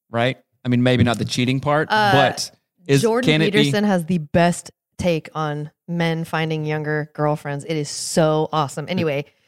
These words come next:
Speaker 2: um, but yes, it, um, I would say it's not a
Speaker 1: Y-,
Speaker 2: midlife crisis vibe.
Speaker 1: right.
Speaker 2: I think it comes in line with, um,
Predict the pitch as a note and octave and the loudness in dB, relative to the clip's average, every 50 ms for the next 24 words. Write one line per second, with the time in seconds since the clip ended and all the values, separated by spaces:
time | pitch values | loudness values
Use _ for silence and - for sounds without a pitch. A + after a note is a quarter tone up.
0 | _ _ _ - D#3+ E3 E3 D#3+ D#3 D#3 D#3+ - _ - F#3 G#3 G3+ G3+ F3+ D#3 | _ _ _ -4 -2 -2 -2 -2 -4 -6 -8 -10 _ -6 -2 0 0 2 0 0
1 | D3+ - - - - A#3 A3+ - C4 B3+ C#4 B3+ - A#3+ C4+ D4+ D4 D#4+ C4 - | -2 -6 -6 -2 -2 -2 0 2 0 0 0 2 2 2 2 2 2 -2 -2 -2
2 | - D4+ C#4+ C#4 C4+ - C4 C4+ C4 A#3 - G3+ - G#3 G#3 G3+ G3 F3 F3 E3+ | -2 0 0 0 -2 -2 -2 -2 0 0 2 2 2 2 2 2 2 2 2 0
3 | - - F#3 F3 F3 - B3 C4 - - C4 C#4 C4 C#4 C#4 A3+ - - A3 - | 0 0 0 0 0 -2 -4 -6 -4 0 2 2 4 2 2 0 -2 -2 -2 0
4 | B3+ B3+ A3+ A#3 - - A#3+ A3+ A3 G#3 G3 G#3 G3+ F#3+ F#3 F#3 F#3 F#3 F#3 F3 | -2 -2 -2 -4 -2 -2 0 0 0 0 -2 -2 0 0 0 0 0 0 0 0
5 | E3+ E3 - - E3+ F3 E3 D#3+ D#3+ | -2 -2 -2 -4 -4 -4 -4 -4 -6